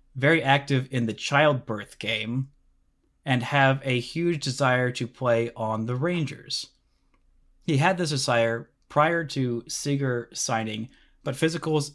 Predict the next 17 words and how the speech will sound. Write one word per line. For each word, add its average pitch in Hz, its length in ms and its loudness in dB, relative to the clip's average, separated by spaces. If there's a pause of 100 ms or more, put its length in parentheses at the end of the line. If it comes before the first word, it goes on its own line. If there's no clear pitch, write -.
and 113 240 -2
other 139 200 0
x-rays 110 580 -4 (160)
didn't 113 340 -4
look 107 320 -10
great, - 340 -14 (220)
end 104 160 -10
quote. - 320 -14 (500)
That 131 60 -6
was 123 80 -4
twenty 117 240 -4
minutes 104 180 -6
later. - 240 -16 (1040)
Okay, 160 320 0 (480)
I 185 80 6
wanna, 196 320 2 (420)
we're, 185 160 -8